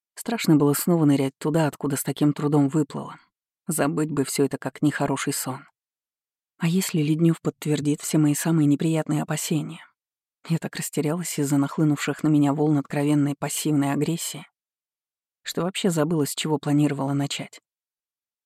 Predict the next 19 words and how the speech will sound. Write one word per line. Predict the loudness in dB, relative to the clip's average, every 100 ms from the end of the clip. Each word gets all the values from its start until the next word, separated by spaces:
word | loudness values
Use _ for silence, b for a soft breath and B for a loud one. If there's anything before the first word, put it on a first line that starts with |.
| _ _ _ _ _
Так | -8 -2
долго | 0 0 0
готовилась | 0 0 -2 -2 -4
к | -6
этому | -4 -2
разговору, | -2 -4 -6 -6 -12 -16 _ _ _ _
проигрывая | -2 0 2 0 0 -2
всевозможные | -2 -2 2 2 4 0
сценарии. | 0 -4 0 0 0 -6 -16 _ _ _ _ _ _ _ _ _ _
Однако | -2 -2 -2
в | -4
самый | 0 0
ответственный | 0 -2 -4 0 4 6
момент | 6 4 2 0
явно | 0 2 2
озвучила | 2 -2 -4 -4 -4
что-то | -4 -4 -2 2
не | 2
то. | 0 -10